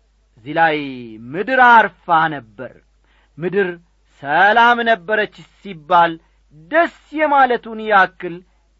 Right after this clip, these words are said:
ያ ሰላም ግን ዘላቂ ያለመሆኑን መረዳትም እንዲሁ ልብን በሐዘን ያኮማትራል።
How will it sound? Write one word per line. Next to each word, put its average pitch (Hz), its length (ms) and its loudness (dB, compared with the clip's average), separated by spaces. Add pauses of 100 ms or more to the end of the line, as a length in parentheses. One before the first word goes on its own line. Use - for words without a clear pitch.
(280)
ያ 147 160 0 (140)
ሰላም 202 480 2
ግን 202 280 -8
ዘላቂ 196 460 2 (100)
ያለመሆኑን 185 720 -2
መረዳትም 175 640 -2 (880)
እንዲሁ 226 380 -6 (480)
ልብን 311 600 -6
በሐዘን 220 640 0
ያኮማትራል። 143 1160 -4